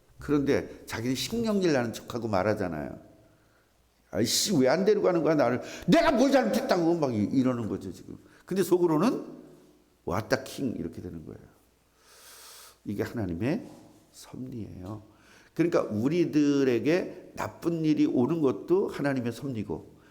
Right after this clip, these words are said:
좋은 일이 오는 것도 하나님의 섭리인데, 우리는 이 섭리를 모르면 뭘 하게 된다? 착각하게 된다.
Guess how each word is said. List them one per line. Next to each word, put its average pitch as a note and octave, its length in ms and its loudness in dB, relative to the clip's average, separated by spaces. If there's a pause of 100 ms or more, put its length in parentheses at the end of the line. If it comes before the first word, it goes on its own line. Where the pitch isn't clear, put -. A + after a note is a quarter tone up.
(240)
좋은 D#3 360 2
일이 D3+ 160 4
오는 C3+ 220 2
것도 B2 580 -2 (160)
하나님의 B2+ 500 -4
섭리인데, A2 1500 -2
우리는 F#3 520 2
이 F3 180 2
섭리를 F3 560 -2
모르면 C#3+ 500 2
뭘 A#2 200 4
하게 C#3 280 2
된다? B2 520 0 (380)
착각하게 - 760 -10
된다. - 460 -18